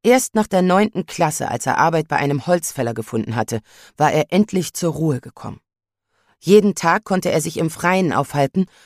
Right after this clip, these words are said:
und mit seinen Händen arbeiten. Seine Mutter war in seiner Kindheit gestorben und sein Vater starb kurz bevor Alex seine Arbeit auf dem Gut antrat.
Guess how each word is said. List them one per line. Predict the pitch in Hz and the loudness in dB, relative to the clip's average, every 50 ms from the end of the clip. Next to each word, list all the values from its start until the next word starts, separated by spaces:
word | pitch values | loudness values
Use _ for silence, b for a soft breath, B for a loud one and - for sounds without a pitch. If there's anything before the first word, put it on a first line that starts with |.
| b b | b b
und | - 190 - | -2 -2 0
mit | - 170 165 | 0 -2 0
seinen | - 175 170 165 156 | 2 2 2 2 0
Händen | 135 151 175 185 - - - 135 - - | 0 0 0 0 0 -2 -6 -10 -8 -6
arbeiten. | 139 131 131 123 131 127 - - 131 - _ _ _ _ _ _ _ _ _ _ _ _ _ _ _ _ _ _ b b b b b b | -6 -6 -4 -6 -8 -12 -12 -14 -18 -18 _ _ _ _ _ _ _ _ _ _ _ _ _ _ _ _ _ _ b b b b b b
Seine | b - 175 180 196 202 | b 0 2 4 6 6
Mutter | 202 226 247 - 262 196 | 6 4 4 4 2 2
war | 196 196 190 | 4 2 2
in | 190 | 2
seiner | 170 180 180 180 175 170 | 2 2 2 2 0 0
Kindheit | - 190 185 175 - 170 160 160 - | 0 -2 -2 -2 -2 -4 -4 -4 -6
gestorben | 165 156 - - - 147 135 127 - 131 - _ _ _ _ _ _ _ _ _ | -10 -10 -8 -8 -8 -6 -6 -6 -8 -12 -16 _ _ _ _ _ _ _ _ _
und | - 147 | -6 -4
sein | 135 143 151 143 | 0 0 0 0
Vater | - 170 160 175 - 180 | 2 2 2 2 0 -2
starb | 165 - - - 156 160 185 _ _ | -4 -4 -2 -2 0 0 0 _ _
kurz | _ - - 220 220 - | _ -2 0 0 0 -2
bevor | - - - - - 175 - | -6 -8 -6 -4 -2 -2 0
Alex | - 156 160 165 180 - - | 2 0 0 0 -2 -4 -4
seine | 160 151 147 - | -4 -2 -2 0
Arbeit | - 135 147 147 147 - | 0 0 0 -2 -4 -4
auf | - - | -6 -6
dem | - 143 139 131 | -4 -4 -4 -4
Gut | - - 147 143 - - | -6 -8 -8 -8 -8 -8
antrat. | - 127 - - - - 120 101 - - | -10 -10 -10 -12 -12 -12 -12 -12 -14 -16